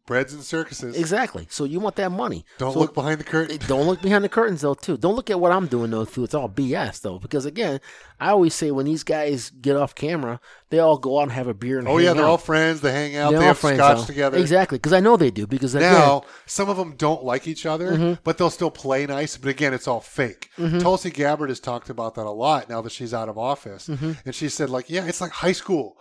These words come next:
Speaker 1: You've got your little cliques and this and that. And if you
Speaker 2: Mm-hmm.
Speaker 1: go over to talk to somebody,
Speaker 2: Mm-hmm.
Speaker 1: they're like, 'Oh, my God, I can't believe you're talking to them.'" Like,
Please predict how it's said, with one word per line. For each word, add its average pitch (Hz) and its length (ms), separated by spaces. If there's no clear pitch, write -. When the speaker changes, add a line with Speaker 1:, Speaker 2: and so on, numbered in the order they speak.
Speaker 1:
You've 156 140
got 180 200
your 190 80
little 175 160
cliques - 440
and 165 100
this 175 140
and 160 100
that. 180 140
And 175 80
if 160 80
you 185 60
Speaker 2:
Mm-hmm. 190 120
Speaker 1:
go 180 80
over 180 100
to 160 60
talk 185 300
to 180 80
somebody, 131 480
Speaker 2:
Mm-hmm. 156 300
Speaker 1:
they're 196 100
like, 185 160
'Oh, 226 100
my 226 140
God, 190 260
I 160 60
can't 214 200
believe 202 140
you're 175 100
talking 208 380
to 156 120
them.'" 135 200
Like, 131 180